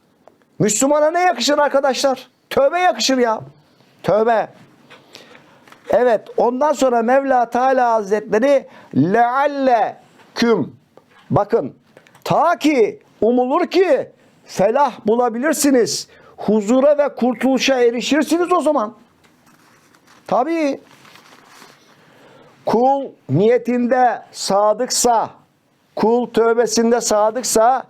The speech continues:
kurtuluş nasip olur o kişiye. Tabii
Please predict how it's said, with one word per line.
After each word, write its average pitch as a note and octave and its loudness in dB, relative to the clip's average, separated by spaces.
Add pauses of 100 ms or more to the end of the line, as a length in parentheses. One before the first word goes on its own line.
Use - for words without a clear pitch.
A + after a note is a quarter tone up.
(560)
kurtuluş A#3+ -2 (280)
nasip A3 0 (360)
olur A#3 2
o B3+ 2
kişiye. D#3 -2 (920)
Tabii G3+ 0